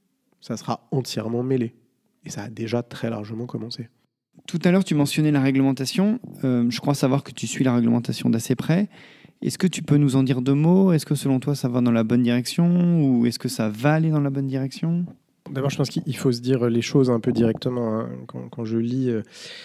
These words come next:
Speaker 1: des papiers ou des livres qui expliquent que ce sont les entreprises qui vont sauver la planète, euh, je suis, euh, totalement en désaccord avec ça. C'est-à-dire, je pense que les sujets, euh, E S G, le sujet climatique en particulier,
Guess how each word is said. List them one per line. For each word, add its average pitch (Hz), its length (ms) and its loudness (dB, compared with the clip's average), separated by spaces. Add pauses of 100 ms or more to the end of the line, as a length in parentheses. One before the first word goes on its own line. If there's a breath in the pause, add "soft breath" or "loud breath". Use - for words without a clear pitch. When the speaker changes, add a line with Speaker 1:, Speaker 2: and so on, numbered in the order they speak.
(260 loud breath)
Speaker 1:
des 120 140 -8
papiers 120 400 -6
ou 113 80 -2
des 110 120 -6
livres 110 420 -6
qui 110 180 -10
expliquent 117 340 -14
que 110 140 -12
ce - 140 -16
sont - 120 -12
les 110 140 -8
entreprises 110 600 -10
qui - 140 -14
vont 107 120 -10
sauver 110 260 -4
la 107 120 -2
planète, 120 460 -6
euh, 127 160 -10
je - 140 -14
suis, 110 260 -10
euh, 104 100 -8
totalement 110 1000 -8
en 104 40 -10
désaccord 110 500 -4
avec 104 180 -6
ça. 135 160 -8
C'est-à-dire, 107 240 -10
je 101 100 -12
pense 117 200 -14
que - 100 -14
les 107 220 -8
sujets, 113 520 -8
euh, 107 480 -12
E - 20 -10
S 104 80 -12
G, 107 240 -12
le 107 80 -14
sujet 104 200 -18
climatique - 420 -18
en 101 60 -16
particulier, 117 560 -12